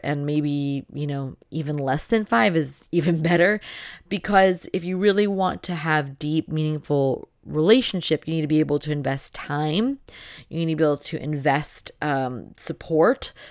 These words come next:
showing up for the important things. You need to be present. I mean, there's a lot that goes into a healthy friendship. And so when you've got a lot of people, difficult to do that.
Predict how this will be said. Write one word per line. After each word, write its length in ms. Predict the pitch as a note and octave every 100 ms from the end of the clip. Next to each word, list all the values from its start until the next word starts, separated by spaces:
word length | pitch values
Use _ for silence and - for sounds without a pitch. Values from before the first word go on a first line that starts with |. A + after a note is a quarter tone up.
| -
showing 400 | - D#3+ E3 D#3
up 160 | -
for 80 | -
the 100 | F3
important 420 | D#3+ - - E3
things. 580 | - E3+ G#3+ B3 B3 - - - - _
You 200 | - F3+
need 360 | F3+ F3 F3 -
to 140 | F3+
be 140 | D#3 D#3+
present. 800 | - - D3 D3 G3 A#3 C4+ - -
I 60 | F3
mean, 380 | F3 E3+ E3+
there's 360 | E3 G3 A3 -
a 80 | B2+
lot 440 | - C4+ C4+ C4+ - F3 E3+
that 180 | F#3+ E3+
goes 240 | F#3 F3+
into 540 | - F3+ - F3+ D#3+ D#3
a 60 |
healthy 340 | D3+ E3+ D#3 D#3
friendship. 540 | - E4 F4+ G3+ D#3
And 120 | E3+
so 220 | E3+ F#3 E3+
when 100 | E3+
you've 140 | D#3+
got 120 | E3+
a 20 |
lot 140 | D#3+ D3+
of 40 |
people, 540 | - A#4 E3+ D3+ - -
difficult 360 | - D3 C3+ -
to 60 |
do 160 | - C3
that. 180 | G2